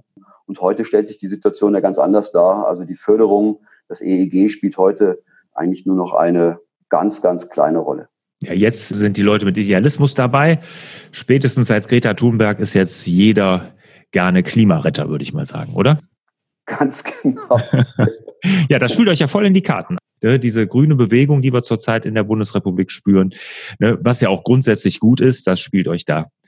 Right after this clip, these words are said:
Speaker 2: voll in die Karten. Kann ich mir gut vorstellen.
Speaker 1: Ja, ja.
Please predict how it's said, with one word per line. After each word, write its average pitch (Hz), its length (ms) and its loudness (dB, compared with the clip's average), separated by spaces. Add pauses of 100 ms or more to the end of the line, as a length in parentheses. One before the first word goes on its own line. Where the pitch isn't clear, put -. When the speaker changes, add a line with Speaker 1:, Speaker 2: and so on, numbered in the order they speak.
(140)
Speaker 2:
voll 90 240 0
in 87 80 -4
die 92 100 0
Karten. - 300 -6
Kann 123 140 -2
ich 127 80 0
mir 131 80 4
gut 123 100 2
vorstellen. - 480 -4 (240)
Speaker 1:
Ja, - 60 -10
ja. - 60 -10